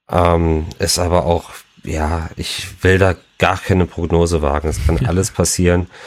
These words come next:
Speaker 1: Und ich erinnere mich zurück, so nach dem, äh, nach dem Stuttgart-Spiel, wo sich viele schon gerettet gesehen haben.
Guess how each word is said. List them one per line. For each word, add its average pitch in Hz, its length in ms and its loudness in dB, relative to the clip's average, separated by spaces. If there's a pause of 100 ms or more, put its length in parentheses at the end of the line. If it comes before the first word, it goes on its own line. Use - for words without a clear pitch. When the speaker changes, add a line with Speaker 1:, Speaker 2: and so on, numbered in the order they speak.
(260)
Speaker 1:
Und 85 220 0
ich - 280 -2
erinnere 95 360 4
mich 95 220 0
zurück, 85 380 2
so 90 140 2
nach 82 200 2
dem, 82 460 0 (840)
äh, 78 540 2 (260)
nach 87 180 0
dem 82 260 2
Stuttgart-Spiel, 85 880 0 (220)
wo 85 180 0
sich 80 180 -2
viele 95 300 2
schon 85 440 0
gerettet 82 440 -2
gesehen 80 380 0
haben. 80 360 0